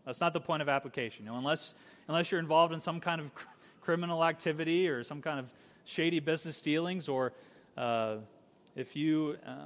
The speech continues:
somehow work remotely for the Chicago Cubs. I don't know. If that's true, then, then you should repent. But we can actually make this much simpler. What is God calling us to?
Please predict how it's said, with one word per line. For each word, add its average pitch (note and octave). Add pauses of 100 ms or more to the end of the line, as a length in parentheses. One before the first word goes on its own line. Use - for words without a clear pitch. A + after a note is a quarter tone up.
(160)
somehow E3
work D#3+
remotely D#3+
for D#3+
the D3+
Chicago E3
Cubs. B2
I C#3
don't F#3
know. C#3+
If G#2+
that's F#3
true, G#3+
then, G3+ (220)
then G#3+
you B3
should C4
repent. C4 (3750)
But C#3+
we F3
can G3+
actually F#3+
make E3+
this D#3+
much E3+
simpler. C#3+ (1400)
What E3
is F#3
God F3
calling D#3+ (200)
us C#3
to? G#2+